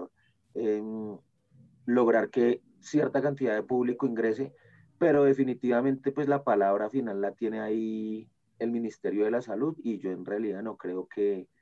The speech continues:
que vaya a trascender a, o que por lo menos en este torneo se pueda tener gente o planes pilotos siquiera para que la gente ingrese a los estadios. No soy pesimista, pero sí creo,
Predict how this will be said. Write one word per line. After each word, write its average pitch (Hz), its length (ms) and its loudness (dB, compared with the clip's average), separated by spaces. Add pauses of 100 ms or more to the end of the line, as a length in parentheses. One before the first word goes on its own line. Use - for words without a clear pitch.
(380)
que 123 120 -2
vaya 101 240 2
a - 40 -6
trascender 104 640 -4
a, 95 400 -8 (760)
o 107 120 -6
que 117 100 -2
por 107 140 -4
lo 104 100 0
menos 95 240 -6
en 113 100 -4
este 104 200 -10
torneo 107 400 -4
se 131 120 -4
pueda 90 260 -8
tener 95 280 -10
gente 95 500 -10
o - 160 -4
planes 98 400 -4
pilotos 98 440 -4
siquiera 113 360 -4
para 113 200 -6
que 107 100 -6
la 95 100 -6
gente - 260 -16
ingrese 92 280 -10
a 92 40 -10
los 95 140 -10
estadios. 82 400 -12 (560)
No 120 420 0
soy - 500 -2
pesimista, 147 720 -2 (160)
pero 127 220 0
sí - 220 -8
creo, 110 640 -2